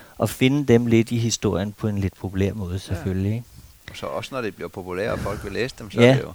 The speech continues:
Speaker 1: jamen, det, de solgte, de solgte utrolig godt.
Speaker 2: Ja.
Speaker 1: Øh, det var virkelig... Jeg, jeg tjente rigtig, rigtig mange penge. Jeg tjente så mange til penge, så hvis jeg ville lave et billede, da jeg senere begyndte at rejse og lave bøger udefra,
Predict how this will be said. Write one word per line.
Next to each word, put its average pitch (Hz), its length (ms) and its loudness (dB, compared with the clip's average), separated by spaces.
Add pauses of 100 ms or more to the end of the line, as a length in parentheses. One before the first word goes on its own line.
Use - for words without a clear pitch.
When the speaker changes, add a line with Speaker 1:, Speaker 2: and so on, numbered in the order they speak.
Speaker 1:
jamen, 131 280 8
det, 135 340 6
de 147 100 4
solgte, 147 600 6
de 139 160 0
solgte 151 320 6
utrolig 165 560 -6
godt. 80 220 0 (640)
Speaker 2:
Ja. 113 100 2
Speaker 1:
Øh, 104 60 2 (240)
det 139 120 6
var 139 80 8
virkelig... 151 540 4
Jeg, 123 240 4
jeg 127 120 4
tjente - 420 -2
rigtig, 156 320 2
rigtig - 240 4
mange 117 180 0
penge. 120 200 2
Jeg 135 100 4
tjente 165 240 4
så 175 80 2
mange 143 240 2
til 123 180 2
penge, 135 320 4
så 156 100 2
hvis 131 200 -2
jeg 127 100 2
ville 123 140 8
lave 156 180 12
et 175 80 0
billede, 139 380 8 (600)
da 123 80 8
jeg 113 100 8
senere 139 260 4
begyndte 120 400 0
at 101 160 2
rejse 110 360 0
og 117 40 6
lave 101 180 4
bøger 113 280 -4
udefra, 117 440 -8